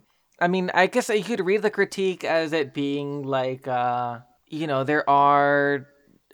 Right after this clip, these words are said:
elitist, aristocratic, reactionary elements that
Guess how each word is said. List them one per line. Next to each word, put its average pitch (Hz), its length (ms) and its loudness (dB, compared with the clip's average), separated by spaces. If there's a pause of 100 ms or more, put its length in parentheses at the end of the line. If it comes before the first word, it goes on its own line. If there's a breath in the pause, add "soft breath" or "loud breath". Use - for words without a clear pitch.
elitist, 139 600 0
aristocratic, 123 1120 -2
reactionary 120 720 -6
elements 113 680 -10
that 107 360 -10